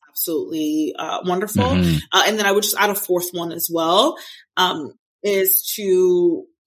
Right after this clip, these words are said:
Speaker 2: Mm-hmm.
Speaker 1: be protective of your mental health. Like, being protective of my mental health, particularly in the last three years, has really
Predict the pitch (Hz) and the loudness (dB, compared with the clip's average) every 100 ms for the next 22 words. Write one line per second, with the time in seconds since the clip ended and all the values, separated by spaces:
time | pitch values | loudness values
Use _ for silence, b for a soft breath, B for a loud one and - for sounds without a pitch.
0 | _ _ - 98 90 87 80 - - 165 | _ _ -6 -2 0 0 0 -4 -6 -6
1 | - 180 160 151 156 147 143 - - 90 | -2 -2 -2 -8 -8 -8 -6 -6 -4 -4
2 | - - - 165 165 170 214 220 226 196 | -4 -8 -6 2 2 2 0 2 0 0
3 | 165 190 175 170 165 160 156 170 165 180 | 2 2 2 2 2 2 0 -2 0 0
4 | 185 208 220 220 240 240 233 233 226 220 | 0 -2 0 -2 2 2 2 2 0 0
5 | 220 220 - 220 220 220 214 233 311 392 | -2 -2 -4 -6 -6 -2 0 2 2 0
6 | - B B B B B B _ _ _ | 0 B B B B B B _ _ _
7 | _ _ _ - - 214 180 185 202 190 | _ _ _ -10 -2 0 0 2 4 6
8 | 190 185 185 175 160 | 4 2 0 0 0